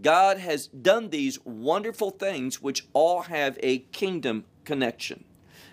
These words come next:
Then it says, "His right hand has saved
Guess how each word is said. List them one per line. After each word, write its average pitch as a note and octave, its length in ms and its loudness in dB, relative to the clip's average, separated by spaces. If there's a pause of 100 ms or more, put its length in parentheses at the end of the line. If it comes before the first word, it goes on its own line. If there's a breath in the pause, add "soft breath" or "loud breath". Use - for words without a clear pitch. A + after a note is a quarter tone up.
(120 loud breath)
Then D#3 240 6
it G#3 140 0
says, - 960 -6 (1300)
"His D3+ 400 4
right C#3+ 560 2 (100)
hand C#3 600 -6 (580 soft breath)
has D3+ 180 6
saved C3 840 0